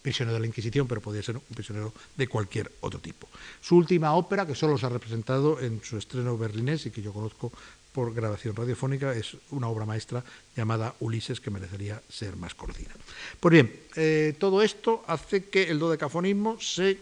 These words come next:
convierta en uno de, eh, los motivos punteros de la creación musical en torno, en los años que van antes y poco después de la Segunda Guerra Mundial,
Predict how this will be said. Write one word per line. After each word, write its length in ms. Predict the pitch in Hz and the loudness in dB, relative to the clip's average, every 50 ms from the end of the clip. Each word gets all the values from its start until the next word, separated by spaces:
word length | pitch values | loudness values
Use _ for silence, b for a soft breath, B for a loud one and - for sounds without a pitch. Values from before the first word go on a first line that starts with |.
| - - | -4 -2
convierta 760 | - 143 139 143 143 160 175 175 170 175 - - 240 254 - - | 0 2 2 4 6 8 8 6 6 2 -4 -6 -8 -6 -6 -6
en 200 | 131 120 117 123 | -6 -4 -4 -4
uno 360 | 131 135 143 151 156 165 - B B B B B B B - | -4 -4 -2 -2 -4 -4 -6 B B B B B B B -4
de, 340 | 120 135 151 170 185 - - | 0 2 2 2 2 0 -2
eh, 520 | - 139 127 123 123 120 120 117 113 113 113 | -2 -2 0 0 0 0 0 0 0 0 -2
los 180 | 113 117 107 110 | -2 -2 -2 0
motivos 480 | 117 113 - 151 156 143 156 143 - | 0 2 4 4 4 4 2 0 -2
punteros 640 | - - 127 123 120 117 - 165 165 160 185 208 170 | -2 0 0 2 2 2 2 2 2 2 0 -2 -4
de 80 | 143 123 | -4 -4
la 100 | 117 107 | -4 -4
creación 320 | - 117 104 - 131 117 | -6 -8 -6 -6 -4 -4
musical 460 | 123 117 - - 120 - 156 170 190 - B B B B B | -4 -6 -6 -6 -2 0 0 0 0 -4 B B B B B
en 160 | - 120 113 | -4 -4 -2
torno, 560 | - - 151 143 147 147 151 160 160 170 160 - - | 2 2 2 4 4 2 2 0 0 -2 -4 -6 -8
en 180 | 127 123 117 | -6 -6 -6
los 160 | 113 110 - | -6 -6 -6
años 260 | 135 127 131 131 123 - | -6 -4 -4 -4 -4 -4
que 80 | 127 | -4
van 160 | 127 131 139 - | -4 -4 -4 -4
antes 520 | - 147 143 139 - - 165 165 147 - - - | -4 -2 -2 -2 -4 -4 -4 -4 -4 -6 -12 -14
y 60 | 131 | -10
poco 260 | - - 131 123 120 | -6 -6 -4 -2 -4
después 300 | 113 104 - - 156 143 - B B B B B B - | -4 -4 -2 -2 -2 -2 -4 B B B B B B -2
de 200 | 147 160 175 - - | 0 0 0 0 -2
la 460 | 139 123 117 113 110 107 107 104 101 | -2 -2 0 -2 -2 -2 -4 -4 -6
Segunda 340 | - - 110 104 113 113 117 | -6 -6 -6 -4 -4 -4 -2
Guerra 160 | 120 135 156 | -2 0 0
Mundial, 340 | 170 190 185 170 170 175 190 | 0 2 2 2 2 0 -2